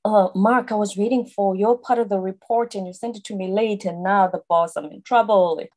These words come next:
We don't even know how to distinguish between disagreeing over the issue versus me attacking you personally. That's why if I send you an email so that you don't think I'm harsh, I must have a smiley face and this emoji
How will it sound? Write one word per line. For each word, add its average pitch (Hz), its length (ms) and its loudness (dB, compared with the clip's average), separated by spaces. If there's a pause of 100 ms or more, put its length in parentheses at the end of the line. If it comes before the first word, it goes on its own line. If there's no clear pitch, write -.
(160)
We 202 100 -4
don't 254 180 2
even 247 200 -2
know 208 100 2
how 202 140 -2
to 190 80 -6
distinguish 175 580 -12
between 165 480 -6
disagreeing 180 560 0
over 160 240 2
the 143 260 -6
issue 294 480 -4 (200)
versus 151 520 -4
me 151 460 -2
attacking 143 400 -6
you 139 120 -6 (140)
personally. - 600 -8 (180)
That's 196 320 2
why 185 400 4
if 175 160 -4
I 180 140 6
send 226 320 0
you 214 80 -2
an 190 160 0 (100)
email 185 400 2
so 202 180 -6
that 196 200 -4
you 190 80 -8
don't 196 200 -4
think 202 220 -10
I'm 202 140 -4
harsh, 196 840 -2 (220)
I 190 60 -4
must 196 240 0
have 202 140 -4
a 196 60 0
smiley 202 380 -2
face 202 400 -6
and 165 140 -12
this 196 200 -8
emoji 208 600 0